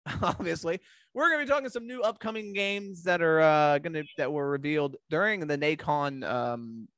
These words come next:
event that we didn't talk about on the last episode. So we've got some more of that coming on. Um, and we're gonna talk about the new releases and all things professional wrestling that happened over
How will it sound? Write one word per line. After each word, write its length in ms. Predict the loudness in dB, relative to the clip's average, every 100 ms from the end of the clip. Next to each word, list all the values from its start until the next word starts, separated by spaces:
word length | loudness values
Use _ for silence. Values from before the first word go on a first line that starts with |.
| _ -8
event 420 | -2 -2 -2 -8 -2
that 100 | 4
we 80 | 4
didn't 180 | 4
talk 220 | 2 -2 -2
about 240 | -4 -4
on 140 | -6 -2
the 60 |
last 200 | 0 0
episode. 360 | -2 -8 -12 -14 _ _ _ _
So 300 | -6 2 2
we've 160 | 2 2
got 260 | 2 2
some 140 | -2 -4
more 160 | -2
of 60 | -2
that 260 | 0 -2 -4
coming 260 | -8 -6
on. 300 | -6 -8 -10 _ _ _ _ -8
Um, 340 | -2 0 -2 -4
and 60 |
we're 140 | -2 -2
gonna 140 | -2
talk 140 | -6
about 280 | -4 -6 -4
the 80 | -4
new 160 | -4 -2
releases 560 | 2 2 2 0 -2 -2
and 160 | -2 2
all 240 | 2 2
things 380 | 0 -4 -4 -8
professional 420 | -2 0 0 0
wrestling 280 | 0 0 -6
that 100 | -2
happened 340 | 0 -2 -6 -8 0
over 540 | 4 4 4 6 6